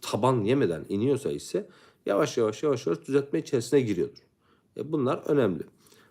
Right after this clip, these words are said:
Faiz artışı kararı borsayı artı ya da eksi olarak nasıl etkiler? Düşüncenizi merak ediyorum. Eee, valla benim için, eee, şöyle söyleyeyim, olumsuz etkiler. Kesinlikle olumsuz etkiler.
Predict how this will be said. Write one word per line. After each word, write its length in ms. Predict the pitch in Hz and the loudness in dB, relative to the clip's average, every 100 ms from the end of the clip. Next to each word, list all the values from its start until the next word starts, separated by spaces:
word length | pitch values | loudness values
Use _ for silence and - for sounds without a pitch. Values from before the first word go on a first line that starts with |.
| _ | _
Faiz 280 | - 156 175 | 2 4 6
artışı 440 | 175 - - 175 175 | 4 2 -2 -2 2
kararı 280 | 170 170 | 2 2
borsayı 600 | 165 160 170 170 170 175 | 2 0 2 0 0 0
artı 260 | 151 147 170 | 0 0 -2
ya 280 | 170 165 156 | 0 0 0
da 80 | 160 | 0
eksi 300 | 147 - 156 | -2 -2 2
olarak 340 | 131 143 147 | 4 4 2
nasıl 240 | 143 - | -4 2
etkiler? 440 | 98 - 101 127 - | 2 2 0 0 -2
Düşüncenizi 460 | - 120 127 123 | -6 0 2 2
merak 300 | 123 95 73 | 2 2 0
ediyorum. 340 | 82 92 135 - - | 0 -2 -2 -6 -6
Eee, 260 | - 101 123 | -2 0 2
valla 260 | 139 135 | 4 4
benim 160 | 160 139 | 2 0
için, 260 | 123 160 - | -2 -4 -2
eee, 120 | 131 | -2
şöyle 240 | 123 151 110 | 2 2 4
söyleyeyim, 300 | 120 170 - | 2 0 2
olumsuz 400 | 170 - - 107 | 4 4 4 0
etkiler. 380 | 82 - - - _ _ | 0 -2 -10 -10 _ _
Kesinlikle 460 | - 139 143 - - | 0 2 0 0 -2
olumsuz 300 | 185 180 - | -2 -2 -4
etkiler. 420 | - 151 165 | -2 -2 -4